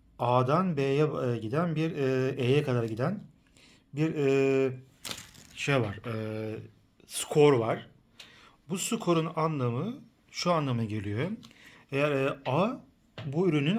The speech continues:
az işlenmiş olduğunu gösteriyor. Yani sağlıklı olduğunu gösteriyor. Daha sonra B, C, D, E'ye gidin-, gittiğinizde de E'de bu ürünün çok fazla kimyasal madde içerdiğini ve buna bağlı olarak da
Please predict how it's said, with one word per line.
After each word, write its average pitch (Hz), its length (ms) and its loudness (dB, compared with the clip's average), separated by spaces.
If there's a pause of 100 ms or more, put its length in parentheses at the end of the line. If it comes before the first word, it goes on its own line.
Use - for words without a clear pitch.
(100)
az 165 280 4
işlenmiş 139 540 -2
olduğunu 131 400 -2
gösteriyor. 113 400 -2
Yani 104 100 -6
sağlıklı 120 420 -4
olduğunu 120 300 -2
gösteriyor. 110 600 -6 (640)
Daha 151 160 6
sonra 127 260 -2
B, 147 60 0 (420)
C, 131 400 0
D, 139 60 2
E'ye 139 400 2
gidin-, 131 400 -8
gittiğinizde 131 500 -4
de 156 200 -4 (300)
E'de 143 400 4 (240)
bu 156 160 0
ürünün 143 440 0
çok 180 300 -6
fazla 131 280 -4
kimyasal 123 640 0
madde 123 360 -4
içerdiğini 107 760 -6 (760)
ve 131 120 -2
buna 147 200 2
bağlı 135 200 4
olarak 117 440 -2
da 175 140 -2